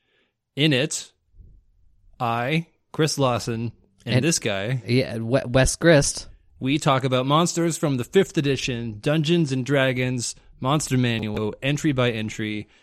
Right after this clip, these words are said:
Speaker 1: and we dig into every creature held in, and we talk about, uh, the inspiration for these things, how the Wizards of the Coast company tries to you, the kind of,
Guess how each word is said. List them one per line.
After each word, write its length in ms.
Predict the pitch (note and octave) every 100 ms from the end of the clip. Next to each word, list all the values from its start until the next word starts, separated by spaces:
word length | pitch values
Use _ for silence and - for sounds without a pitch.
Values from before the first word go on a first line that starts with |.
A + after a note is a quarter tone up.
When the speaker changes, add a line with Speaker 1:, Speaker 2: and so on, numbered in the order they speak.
| _ -
Speaker 1:
and 200 | A2 G#2
we 380 | G#2 G#2 G2+ - - - -
dig 240 | A2 A#2+ B2
into 440 | B2 B2 - G#2+
every 220 | C3+ C3+ B2+
creature 680 | D3+ D3+ - C3+ A#2 A2 -
held 340 | - C3 C3
in, 140 | A#2+ A2+
and 140 | G#2+
we 60 | G#2+
talk 240 | A#2+ G#2+
about, 400 | G#2 G#2+ G#2 G2 - _ _ _ _ _ _ _ _ -
uh, 280 | G#2+ G2 F#2+
the 220 | G#2+ G#2 G2+ -
inspiration 760 | A2+ G#2 A2 G#2 C3+ C#3+ D#3+ D3+
for 140 | -
these 240 | C#3+ C#3 -
things, 560 | D3 C#3 C3+ B2+ - - _ _ -
how 520 | - A#2+ B2+ C3 B2 G#2+
the 400 | G#2 G#2 F#2+ G2 -
Wizards 480 | A#2+ B2 C3 C3+ B2
of 100 | A2+
the 80 | A2
Coast 500 | - C#3 B2+ - -
company 440 | C3 B2 C3 A#2+
tries 320 | - A#2+ A2
to 140 | - C3+
you, 220 | B2 C3+
the 100 | A2+
kind 220 | - A2
of, 220 | G2+ F#2+